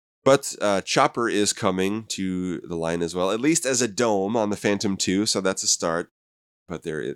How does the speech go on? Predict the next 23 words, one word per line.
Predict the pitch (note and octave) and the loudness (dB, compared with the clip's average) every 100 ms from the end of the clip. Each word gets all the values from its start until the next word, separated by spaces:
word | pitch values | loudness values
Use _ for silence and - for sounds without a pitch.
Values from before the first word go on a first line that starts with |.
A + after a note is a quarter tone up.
| - | -4
uh, | F2 E2+ | -4 -4
come | B2 | -4
on, | F#2 _ | -6 _
come | G#2 | -8
on, | B1+ | -8
guys, | - B1 | -8 -8
there's | D2+ C#2+ | -8 -4
zero | D#2+ | -4
chance | C#2 C2+ B1+ | -4 -8 -10
they're | C#2+ | -10
not | C2+ | -12
gonna | - | -12
release | C#2 D2+ - | -12 -10 -8
him | |
to | D#2 | -8
go | D#2+ | -2
with | F2 | -2
the | G2+ | 0
other | G#2 | -2
Ghost | G2+ A2 A2 | 2 0 0
crew. | - C3+ C3 | -2 0 0
Come | D#3 D#3+ | -2 -2
on. | D3 C#3+ C3+ B2+ G#2 | 0 0 0 -2 -4